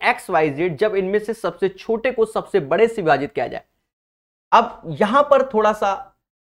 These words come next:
सबसे छोटे को सबसे बड़े से विभाजित किया जाए, तो यहां पर शायद कुछ मिसप्रिंट लग रहा है, एक्स वाई जेड कौन बड़ा है ये नहीं मालूम।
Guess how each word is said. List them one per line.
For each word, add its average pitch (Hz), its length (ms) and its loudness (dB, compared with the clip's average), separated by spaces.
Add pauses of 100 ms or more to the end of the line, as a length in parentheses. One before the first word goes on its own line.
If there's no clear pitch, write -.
(680)
सबसे 233 220 0
छोटे 247 320 4
को 254 120 6
सबसे 247 380 2
बड़े 196 260 6
से 226 160 -4
विभाजित 170 400 2
किया 151 220 4
जाए, 147 180 0 (540)
तो 277 40 2
यहां 226 360 2
पर 285 180 0
शायद 226 380 2
कुछ 247 240 -4 (340)
मिसप्रिंट 220 580 0
लग 170 160 2
रहा 156 120 2
है, 196 180 -4
एक्स 202 300 -4
वाई 151 220 2
जेड 131 300 -6
कौन 240 320 2
बड़ा 240 160 4
है 247 100 2
ये 185 160 0
नहीं 160 120 -2
मालूम। 120 300 -8